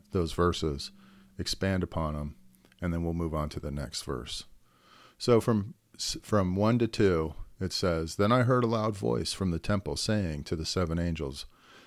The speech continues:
'Go and pour out the bowls of the wrath of God on the earth.' So the first went and poured out his bowl upon the earth, and a foul, loathsome,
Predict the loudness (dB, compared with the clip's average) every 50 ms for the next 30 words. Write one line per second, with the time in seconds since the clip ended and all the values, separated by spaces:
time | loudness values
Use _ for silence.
0 | _ _ _ 4 8 8 8 8 6 2 -4 -8 -6 -6 -4 0 2 4 6 6
1 | 6 6 4 2 2 -2 -2 2 2 4 4 4 2 -2 -6 -8 -10 -12 -12 -14
2 | -12 -6 -4 -4 0 0 2 4 4 2 2 0 -2 -8 -4 0 0 0 2 0
3 | -2 -4 -6 -8 -12 -14 -8 -6 -6 -4 -4 -4 -6 -6 -6 -8 -10 -14 -18 -20
4 | -20 -20 -20 _ _ _ _ _ _ -20 -20 -20 _ -6 0 2 2 2 4 4
5 | 4 4 4 2 2 2 2 2 0 -2 _ _ -6 -4 -4 0 2 4 4 4
6 | 4 4 2 2 0 -4 -4 -2 0 0 0 0 -2 -4 -4 -4 -4 -4 -4 -6
7 | -8 -8 -10 -10 -10 -10 -8 -4 -4 -4 -4 -2 0 0 2 2 2 0 0 0
8 | 0 -2 -4 -4 -4 -4 -4 -4 -6